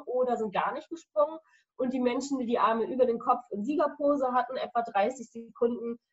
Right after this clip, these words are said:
und, äh, sich darauf fokussiert haben, dass sich das gleich richtig gut anfühlen wird,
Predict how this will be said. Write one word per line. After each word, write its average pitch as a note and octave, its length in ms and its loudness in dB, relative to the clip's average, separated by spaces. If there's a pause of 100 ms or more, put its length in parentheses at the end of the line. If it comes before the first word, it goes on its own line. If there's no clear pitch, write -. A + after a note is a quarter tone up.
(140)
und, A#3 320 0
äh, A3 220 4
sich G#3+ 140 -6
darauf A3 240 2
fokussiert A#3 460 -4
haben, A3+ 240 2
dass G#3 160 -4
sich G3+ 140 -18
das G3+ 180 -6
gleich G#3 180 0 (140)
richtig C#4+ 320 -6
gut G#4+ 220 2
anfühlen A3 520 0
wird, A#3+ 260 0